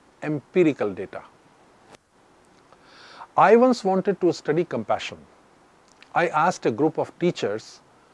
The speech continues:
to list an act that they thought was an act of compassion, and anyone doing those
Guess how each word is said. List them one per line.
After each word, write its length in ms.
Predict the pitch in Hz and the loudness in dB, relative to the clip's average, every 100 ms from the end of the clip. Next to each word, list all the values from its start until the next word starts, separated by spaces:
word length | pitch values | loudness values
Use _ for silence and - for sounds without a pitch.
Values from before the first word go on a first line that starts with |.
| _ _ - | _ _ -2
to 100 | 147 | 0
list 460 | 113 147 190 - - | 2 2 2 -2 -8
an 200 | 147 143 - _ | -6 -6 -10 _
act 560 | 170 170 - _ - - _ _ _ _ _ - | 2 2 -4 _ -20 -20 _ _ _ _ _ -16
that 380 | 110 147 156 123 | -2 2 2 0
they 120 | 131 | -4
thought 440 | - - 170 - | -4 -2 -2 -2
was 260 | 117 127 123 | -4 -2 -2
an 140 | 131 - 151 | -8 -8 -6
act 260 | 160 - | -6 -6
of 160 | 131 - | -8 -6
compassion, 640 | 110 101 113 - - 135 165 _ _ _ _ _ _ _ _ _ - | -14 -8 -8 -8 -12 -14 -18 _ _ _ _ _ _ _ _ _ -4
and 240 | 160 160 _ | -4 -4 _
anyone 540 | 151 185 202 208 196 131 | 0 4 4 4 2 2
doing 460 | 165 180 185 196 - _ _ _ _ _ _ _ _ _ _ _ _ - 110 95 | 0 2 0 -4 -12 _ _ _ _ _ _ _ _ _ _ _ _ -20 -16 6
those 320 | 175 202 | 10 10